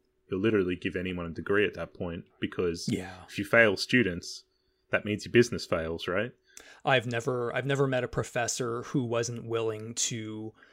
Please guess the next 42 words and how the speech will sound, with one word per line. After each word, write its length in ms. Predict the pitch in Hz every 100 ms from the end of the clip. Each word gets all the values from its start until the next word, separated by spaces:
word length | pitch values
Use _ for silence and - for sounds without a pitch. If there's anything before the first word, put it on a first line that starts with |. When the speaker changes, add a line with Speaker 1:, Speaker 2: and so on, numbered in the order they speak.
| - _
Speaker 2:
uh, 600 | 131 117 107 104 101 107 -
fudge 380 | - 135 117
your 80 | 123
grades 320 | 117 113 117
a 40 | 131
little 240 | 127 127
so 140 | - 113
you 160 | 110
can 160 | 123 110
pass, 560 | - 107 - - - -
you 100 | 110
know? 240 | - - - - - - _
Speaker 1:
Yeah, 320 | 131 127 101
well, 200 | 104 139
well, 140 | 147 139
there's 160 | 135
that, 240 | 135 151 113
and 100 | 117
then 120 | 117
there's, 200 | 113 113
like, 300 | 92 90 - -
um, 500 | 101 90 87 87 90 _ _ _ _ _ _ _ -
one 340 | - 107 127 123
of 80 |
the 60 | 110
things 260 | 113 101 -
Australians, 580 | - 107 101 98 92
you 80 | 104
know, 240 | 98 90 87
Australia's 460 | - - 107 98 92
universities 520 | 92 90 95 90 90
are 60 | 85
really 240 | 92 92
going 180 | 92 92
through 320 | - 92 87 - -
an 80 |
issue 220 | 95 - 92
with 160 | 90
at 80 | 92
the 80 | 87
moment 380 | 104 110 85 -
is, 400 | 98 92 87